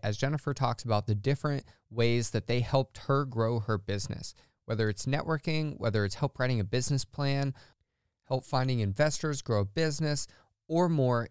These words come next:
If you have an idea that you think that you could turn into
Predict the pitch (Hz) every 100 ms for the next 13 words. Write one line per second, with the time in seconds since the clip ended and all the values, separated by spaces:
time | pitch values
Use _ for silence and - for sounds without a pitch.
0 | _ 110 104 135 180 180 170 139 135 127
1 | 104 120 113 110 101 101 131 - 117 107
2 | 107 101 123 - 113 - 123 123 120 -
3 | 113 110